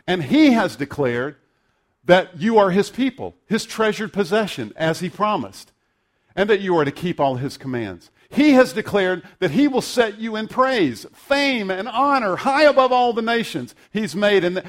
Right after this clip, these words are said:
and that you will be a people holy to the Lord, peculiar, set apart, as he promised. So, by observing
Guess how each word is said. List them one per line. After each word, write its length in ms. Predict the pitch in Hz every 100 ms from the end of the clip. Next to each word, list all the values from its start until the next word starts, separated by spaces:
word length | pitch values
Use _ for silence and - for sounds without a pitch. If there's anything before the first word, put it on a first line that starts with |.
| -
and 120 | 214
that 100 | 240
you 140 | 233 285
will 120 | 269
be 140 | 240
a 60 | 220
people 420 | 220 269 247 196 _
holy 500 | _ - 370 381 330
to 160 | - 202
the 80 | 180
Lord, 200 | 170 156
peculiar, 600 | 226 - 339 349 262 160
set 260 | - 262 269
apart, 520 | 269 - 156 104 - _ _ _ _ _ _ -
as 240 | 147 143
he 80 | 156
promised. 680 | - 139 120 90 - - _ _ _ _ _ _ _ _ _ _ _ _
So, 480 | - 247 233 110 98 _ _ _ _ _ _ _ _
by 180 | - 175
observing 600 | 175 135 220 220 214 190